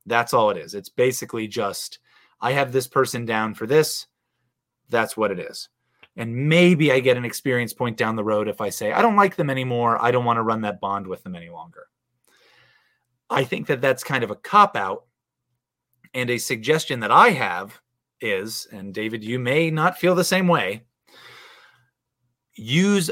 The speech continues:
bonds to explain your backstory and to basically say, "Okay,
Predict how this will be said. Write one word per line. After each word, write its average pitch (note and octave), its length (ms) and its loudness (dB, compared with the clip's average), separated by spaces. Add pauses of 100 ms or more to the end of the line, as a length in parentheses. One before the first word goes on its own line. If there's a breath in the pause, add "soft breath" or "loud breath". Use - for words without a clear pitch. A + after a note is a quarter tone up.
bonds C#3+ 720 2
to - 200 -8
explain C3+ 1300 -2
your B2 160 -4
backstory B2+ 800 -4 (300)
and B2+ 180 -10
to B2+ 80 -4
basically C3+ 540 0
say, B2 260 0
"Okay, A#2+ 600 0